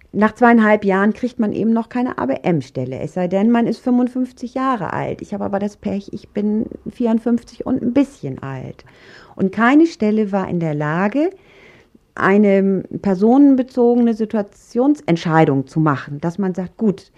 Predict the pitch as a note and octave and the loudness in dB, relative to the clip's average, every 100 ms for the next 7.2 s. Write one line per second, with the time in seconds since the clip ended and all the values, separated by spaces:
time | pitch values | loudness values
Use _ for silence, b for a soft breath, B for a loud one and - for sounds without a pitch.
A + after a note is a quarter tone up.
0 | B B B G3+ A#3 A#3+ B3+ B3 A3 G#3 | B B B 2 2 2 0 2 2 0
1 | - F3+ A3 A3+ A#3+ G3+ - G3+ A3+ C4+ | -2 -6 -2 0 -2 -6 -4 0 0 -2
2 | B3+ - G3+ G3 G#3+ - - - E3 F3+ | -6 -4 -4 -2 -4 -6 -10 -2 -2 -2
3 | F#3 G3 - D3 C3+ - - F3 G3+ G#3+ | -4 -8 -8 -12 -12 -14 -10 -4 0 0
4 | A#3 A#3+ A#3 A#3 - A3+ A#3 C4 C#4 - | 0 -2 -4 -6 -4 0 0 2 2 0
5 | C#3 C#3+ C3+ A#2+ C3 B2+ B2 B2+ B2+ C3+ | -4 -10 -10 -10 -12 -12 -12 -12 -14 -16
6 | - B2+ B2+ B2+ - F3 F#3 - A3 G#3+ | -16 -14 -14 -14 -12 -10 -10 -4 0 2
7 | D3+ C3+ | 0 -4